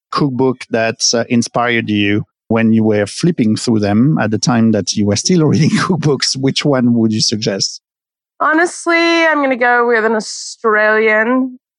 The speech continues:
Speaker 2: Gotta represent,
Speaker 1: Sure,
Speaker 2: but, uh,
Speaker 1: absolutely.
Speaker 2: Quay and, and Quay and Circular Quay, absolutely beautiful. And,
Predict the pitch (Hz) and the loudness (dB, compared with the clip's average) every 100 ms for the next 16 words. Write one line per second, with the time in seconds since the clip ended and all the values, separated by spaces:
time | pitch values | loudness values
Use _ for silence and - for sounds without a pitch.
0 | _ - 339 339 _ _ _ _ 233 277 | _ -2 0 0 _ _ _ _ -2 0
1 | 294 262 262 196 175 240 208 190 185 185 | 2 2 2 2 2 2 2 2 0 2
2 | 202 185 185 156 117 - _ _ _ _ | 2 2 2 0 -4 -6 _ _ _ _
3 | _ _ _ - 277 269 302 254 202 240 | _ _ _ 0 2 4 4 2 2 0
4 | 233 - 294 330 254 - 254 233 262 254 | 0 2 2 4 2 2 0 2 0 2
5 | 294 262 370 453 _ _ _ _ _ - | 2 4 2 0 _ _ _ _ _ -4
6 | 226 226 - 160 202 202 214 208 - 208 | -2 -2 0 2 2 2 0 0 2 2
7 | 196 190 180 180 180 180 180 | 4 2 2 2 2 0 -2